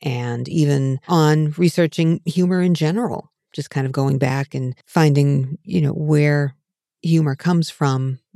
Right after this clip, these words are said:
the word, as well as the different uses of it. And it's kind of interesting stuff. So I'll be getting into that, but not completely in this episode. I'll kind of space it o-, out over the next few.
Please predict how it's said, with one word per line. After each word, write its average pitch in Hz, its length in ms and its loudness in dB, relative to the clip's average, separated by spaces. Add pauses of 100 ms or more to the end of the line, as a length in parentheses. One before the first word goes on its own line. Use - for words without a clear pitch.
the 160 140 0
word, 147 600 0
as 151 160 -2
well 135 260 -6
as 131 480 -8 (120)
the 185 180 -6
different - 280 -2
uses 190 300 0
of 110 140 -2
it. - 220 -2 (320)
And 170 280 2
it's 175 120 -4
kind 339 160 2
of 359 60 4
interesting 330 360 -2
stuff. - 460 -6
So 135 500 -4
I'll 143 120 0
be 160 100 0
getting 202 280 2
into 151 220 0
that, 117 300 -4
but 170 100 -2
not 196 220 2 (120)
completely 135 640 -2 (300)
in 139 140 4
this - 380 -6 (360)
episode. 110 500 -6
I'll 143 300 -4 (180)
kind 120 180 -4
of 107 100 -8 (140)
space - 340 -4
it 117 80 -4
o-, 113 140 -2 (100)
out 127 320 -4 (300)
over 151 200 4
the 143 80 0
next 123 300 -6
few. 101 400 -6